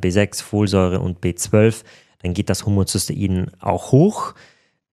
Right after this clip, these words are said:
In vielen Fällen, das ist nicht immer so, manchmal gibt's auch eine kleine Diskrepanz, also man ist super mit B-Vitaminen versorgt und Homozystein ist trotzdem hoch, dann kann man da nochmal genauer hinschauen, aber ansonsten, ähm, genau, immer Holo-T C messen, dann hat man das Problem nicht,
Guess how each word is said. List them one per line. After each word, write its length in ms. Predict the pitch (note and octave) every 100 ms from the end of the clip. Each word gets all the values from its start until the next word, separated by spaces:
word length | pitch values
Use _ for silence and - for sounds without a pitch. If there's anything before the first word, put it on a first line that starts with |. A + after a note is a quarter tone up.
| _
In 120 | - G2+
vielen 320 | - G#2+ G2
Fällen, 320 | G#2 A2+ C3
das 80 | A2
ist 60 |
nicht 120 | F#2+ -
immer 200 | B2+ A#2+
so, 120 | A#2+
manchmal 320 | G2+ F#2+ G2+
gibt's 180 | G2 -
auch 100 | F#2
eine 80 | G2+
kleine 240 | - G2
Diskrepanz, 520 | G2 - - B2 C3 A2
also 140 | F#2
man 160 | F#2 F2+
ist 120 | -
super 220 | B2+ A#2
mit 160 | G2 -
B-Vitaminen 460 | G2+ G2 F#2 F#2+
versorgt 380 | F2+ F#2 G2+ G#2
und 160 | G2+ -
Homozystein 540 | G2 - G#2 - G2
ist 120 | F2+
trotzdem 460 | - A#2+ - A#2+ G2+
hoch, 220 | G#2 - - _ -
dann 140 | G2+
kann 100 | G2+
man 80 | F#2+
da 100 | F#2
nochmal 280 | F2+ F#2+ F2+
genauer 260 | F2 F2
hinschauen, 540 | E2+ A#2 - G#2 G2+ -
aber 220 | F#2 F2+
ansonsten, 760 | F2+ F2+ F2+ - - F2+ F2 E2
ähm, 300 | E2+ E2 E2
genau, 360 | F2 F2 E2+ _
immer 240 | A#2 G2+
Holo-T 380 | G2+ G2 - -
C 160 | -
messen, 320 | C3 A#2+ - G2+
dann 100 | F2+
hat 160 | F2+
man 140 | F#2 F2
das 100 | E2+
Problem 400 | - F2+ F2+ F#2
nicht, 300 | F#2+ -